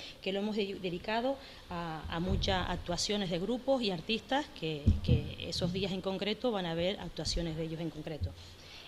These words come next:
El día diez tenemos también, eh, un festival de cachalote, que es de, el Festival de Bandas Emergentes, con food truck, puestos de cervezas artesanales desde las cuatro hasta las dos de la mañana.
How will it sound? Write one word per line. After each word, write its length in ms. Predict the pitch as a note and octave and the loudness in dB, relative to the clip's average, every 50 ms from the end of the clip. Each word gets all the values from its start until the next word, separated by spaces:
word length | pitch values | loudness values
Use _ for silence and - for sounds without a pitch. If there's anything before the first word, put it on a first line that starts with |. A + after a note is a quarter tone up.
| - | -2
El 160 | - F#3 F3+ F#3 | 0 0 2 2
día 240 | G3+ G#3+ A3 A3+ | 4 6 6 6
diez 300 | A#3 B3+ C4+ C#4+ D#4 E4 - - - - - - - | 6 6 6 6 4 4 -2 -8 -14 -16 -16 -6 -2
tenemos 340 | F#3+ F3+ F3+ F3+ F#3+ F3+ - | 0 2 2 2 0 -2 -2
también, 500 | - F#3 F#3 F#3 G3 G3+ G3+ G3 E3 D3+ - - | -4 -4 -2 0 2 2 2 2 0 -2 -4 -2
eh, 500 | F#3 E3 D#3 D3+ D3 C#3+ D3 C#3 C#3+ - - - - | -2 0 0 0 -2 -4 -6 -6 -8 -12 -14 -12 -8
un 120 | F3 E3+ | -8 -4
festival 540 | - G3+ - - - G3 F#3+ G3+ G#3+ A3+ A3 | -2 -2 -2 0 0 0 2 2 2 2 0
de 340 | F#3 E3+ D#3 D3+ D3 C#3+ C#3 - | 0 0 0 0 -2 -6 -4 -4
cachalote, 580 | E3 D3+ - F3+ E3+ F#3+ A3+ G#3+ - C#4+ F4+ F#4 - - - - - - - - - - - - - - - - | -4 -2 -2 -2 0 0 0 0 2 0 0 0 -4 -10 -16 -14 -14 -10 -10 -10 -10 -10 -14 -18 -20 -20 -14 -8
que 680 | D#3+ D#3+ D#3 D3+ C#3+ C#3+ - C#3+ C#3+ C3+ - - - - | -6 -4 -4 -4 -4 -6 -6 -8 -10 -14 -14 -14 -6 -4
es 160 | E3+ E3+ D#3 | -4 -2 0
de, 180 | E3+ E3+ E3 D#3 | 2 2 2 0
el 120 | D#3 D#3 | -2 -6
Festival 440 | - - F#3 - - E3+ F3 F3+ F3+ | -6 -6 -6 -4 -2 0 2 4 6
de 80 | F3+ - | 6 6
Bandas 260 | F3 F3 E3 E3+ D3+ | 6 4 2 0 0
Emergentes, 680 | F3 E3+ F#3 F#3+ - - C4 C4+ C4 C4+ D4 D#4 E4+ - - - - - - - - - - - | 0 -2 -2 -2 0 2 2 2 2 2 0 -2 -2 -2 -8 -14 -20 -20 -20 -20 -20 -20 -12 -8
con 120 | D#3+ D3+ | -8 -6
food 200 | - - F3+ D#3+ | -6 -6 -8 -6
truck, 320 | - - F#3 A#3 A#3+ F#3+ - - - | -6 -2 2 2 2 2 0 -2 0
puestos 240 | F#3 F3+ - - D#3+ | 0 0 0 0 -4
de 60 | D#3+ | -4
cervezas 500 | - - D#3 F#3 F#3+ F#3+ - - - D3+ | -4 -4 -4 -2 -2 -4 -4 -4 -6 -6
artesanales 680 | E3+ D#3 - F3+ E3 - G3+ F#3+ A#3 B3+ C4+ C#4 - A3 | -6 -4 -4 -6 -4 -2 -2 0 0 2 2 2 2 2
desde 160 | G#3 D#3+ D#3+ | 0 -2 -4
las 120 | D#3+ D3+ - | -4 -6 -4
cuatro 440 | - F3+ F#3+ G3 G3 A3 G#3+ G#3 | -2 -2 -2 0 0 -2 -2 -2
hasta 220 | - D#3+ - - D#3 | -4 -6 -6 -6 -6
las 120 | D#3 D#3 | -6 -4
dos 120 | D3+ D#3+ D3+ | -6 -6 -6
de 60 | D#3+ | -4
la 80 | D#3 | -4
mañana. 380 | D#3+ E3+ F#3 A3 A#3 G#3 D#3 C3+ | -4 -4 -2 -2 -2 -2 -2 -4